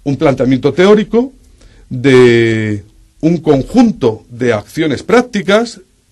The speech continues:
y de acciones también, eh, intelectuales y literarias que estaba disperso y que Maquiavelo, pues, gracias a su genio, tiene la capacidad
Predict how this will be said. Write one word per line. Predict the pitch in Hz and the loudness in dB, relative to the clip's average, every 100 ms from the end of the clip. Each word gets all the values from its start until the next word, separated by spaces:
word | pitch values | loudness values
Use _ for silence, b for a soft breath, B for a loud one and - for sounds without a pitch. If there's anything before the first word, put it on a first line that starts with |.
| _ | _
y | 143 135 | -2 0
de | 127 | 0
acciones | 113 - 190 226 - | -2 -4 -4 -4 -4
también, | 139 131 151 127 104 B B B 120 | -4 0 0 0 -4 B B B -4
eh, | 127 117 117 110 104 | -4 -2 -6 -10 -6
intelectuales | 127 120 113 - 139 175 180 190 | -4 -4 -4 -4 0 2 0 -2
y | |
literarias | 190 185 208 208 226 226 | -4 0 0 2 0 -2
que | - | -10
estaba | - - 156 156 | -14 -4 -2 0
disperso | 175 - 226 208 - 226 b b b b b - | -4 -4 -4 -4 -8 -10 b b b b b -6
y | 165 156 | -4 -2
que | 151 139 123 113 | 2 2 2 0
Maquiavelo, | 123 123 131 123 160 196 208 | -2 -4 -2 2 2 0 -2
pues, | 120 104 - - _ 110 | -4 -4 -10 -20 _ -8
gracias | 120 127 117 113 113 | -4 -4 -4 -6 -6
a | |
su | 104 - 104 98 98 - | -10 -10 -8 -8 -10 -2
genio, | 156 143 226 - - | 0 0 -2 -10 -8
tiene | 127 117 | -6 -4
la | 113 110 | -4 -4
capacidad | 131 147 151 165 | -6 -4 0 0